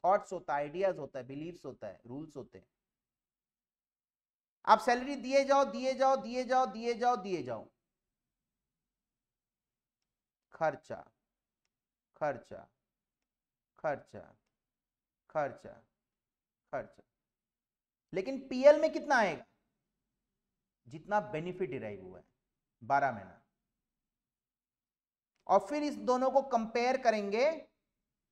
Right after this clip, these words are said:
तो लायबिलिटी या एसेट मालूम चल जाएगा। तो एक बात बताओ,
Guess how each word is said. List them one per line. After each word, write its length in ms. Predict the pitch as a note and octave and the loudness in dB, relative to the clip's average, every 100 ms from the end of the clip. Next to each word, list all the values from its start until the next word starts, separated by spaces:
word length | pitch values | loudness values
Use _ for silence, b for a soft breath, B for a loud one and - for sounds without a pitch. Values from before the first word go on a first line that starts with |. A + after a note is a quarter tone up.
| _ _ _ _ | _ _ _ _
तो 60 | D#3+ | -8
लायबिलिटी 760 | D#3+ D#3 D#3 D#3 E3+ E3+ A#3 A3 | 2 4 4 -2 -6 -8 -10 -2
या 160 | E3+ F3 D3 | 0 2 2
एसेट 260 | C3+ D#3 | -2 -8
मालूम 260 | D3 B2 B2 | -6 -6 -8
चल 200 | A#2+ G#2+ | -10 -14
जाएगा। 280 | F#2+ E2+ C#2+ _ _ _ _ _ _ _ _ _ _ _ _ _ _ _ _ _ _ _ _ _ _ _ _ _ _ _ _ | -16 -20 _ _ _ _ _ _ _ _ _ _ _ _ _ _ _ _ _ _ _ _ _ _ _ _ _ _ _ _ _
तो 60 | G3+ | -6
एक 100 | G#3 | 4
बात 160 | A3 A#3+ | 6 8
बताओ, 360 | A#3+ F3+ E3+ | 6 4 2